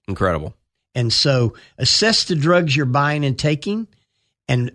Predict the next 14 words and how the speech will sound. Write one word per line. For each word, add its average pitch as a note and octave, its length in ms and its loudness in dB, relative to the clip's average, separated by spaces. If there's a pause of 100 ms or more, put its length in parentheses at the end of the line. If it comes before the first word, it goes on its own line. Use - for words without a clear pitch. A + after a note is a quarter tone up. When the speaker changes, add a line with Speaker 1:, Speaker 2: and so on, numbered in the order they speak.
Speaker 2:
particularly D3 580 -2
branded C#3 640 0
drugs C3+ 420 -2
that C#3 140 -6
could C3+ 160 -6
be B2 100 -2
moved C3 320 -2
to C3 100 0
generic. B2+ 680 -2 (100)
Speaker 1:
Right. F#2+ 220 0 (180)
Speaker 2:
It D#3+ 160 0
reduces C#3 560 2
your A#2+ 120 -2
copay F#3+ 580 0